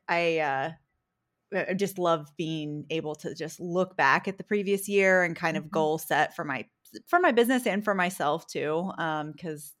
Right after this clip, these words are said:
Speaker 1: as we know, there's, like, a very blurred line between what's
Speaker 2: Yeah.
Speaker 1: personal life and what's business life when you have a
Speaker 2: Yes.
Speaker 1: business. So,
Speaker 2: Of course.
Speaker 1: um, yeah.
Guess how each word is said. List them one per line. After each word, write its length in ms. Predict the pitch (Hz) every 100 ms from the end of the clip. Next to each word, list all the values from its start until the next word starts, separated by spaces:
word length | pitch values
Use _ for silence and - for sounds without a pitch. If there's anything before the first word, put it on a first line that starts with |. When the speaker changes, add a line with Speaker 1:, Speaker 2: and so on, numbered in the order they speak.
| -
Speaker 1:
as 180 | 160
we 100 | 160
know, 220 | 156 147 151
there's, 180 | 151 156
like, 120 | 151
a 60 |
very 240 | 143 143 143
blurred 420 | 147 151 147 160
line 360 | 139 147 156 160
between 500 | 160 - 151 147 151 _ _ - _
what's 240 | - 208 139
Speaker 2:
Yeah. 80 | 143
Speaker 1:
personal 400 | 208 202 208 190
life 260 | 175 185
and 120 | 202 170
what's 200 | 165 -
business 380 | 185 180 160
life 220 | - 175 185
when 140 | 165 156
you 220 | 151 151 185 180
have 140 | 160
a 40 | 156
Speaker 2:
Yes. 80 | -
Speaker 1:
business. 400 | - 90 95 -
So, 440 | - 90 95 165 -
Speaker 2:
Of 120 | 185 -
course. 420 | 180 190 - -
Speaker 1:
um, 420 | 160 156 147 143 147 _ - _ _ _ _ _ - -
yeah. 380 | 165 160 147